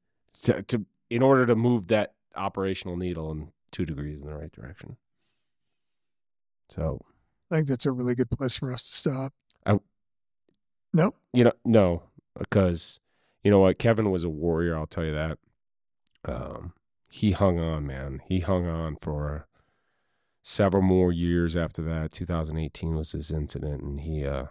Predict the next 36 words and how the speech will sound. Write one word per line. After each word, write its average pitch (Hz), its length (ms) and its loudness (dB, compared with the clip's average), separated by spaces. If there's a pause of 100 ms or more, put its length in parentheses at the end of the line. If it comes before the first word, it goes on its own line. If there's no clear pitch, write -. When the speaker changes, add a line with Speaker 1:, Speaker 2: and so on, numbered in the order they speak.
(140)
Speaker 1:
he 80 140 -6
finally 73 320 -2
succumbed - 420 -8
to - 100 -10
his 71 140 -6
injuries, 71 560 -4
uh, 64 300 -6
two 80 140 -4
thousand 71 520 -6
twenty-one. 67 540 -6
So 64 340 -8 (100)
I 73 120 -2
just 73 180 -6
like 73 140 -6
to - 100 -14
give 73 140 -6
a - 40 -16
shout 71 280 -8
out 69 180 -6
to, 64 220 -10 (760)
to - 100 -20
Kevin. 76 400 -2
We, 76 180 -6 (200)
we, 78 320 -4
uh, 69 280 -6 (260)
there's 71 160 -6
a 73 80 -8
contingency 73 720 -6
of 67 160 -8
officers 73 540 -8
that 69 140 -8
do 71 120 -8
an 71 100 -8
outstanding 69 480 -10
job. 69 420 -8
They - 200 -12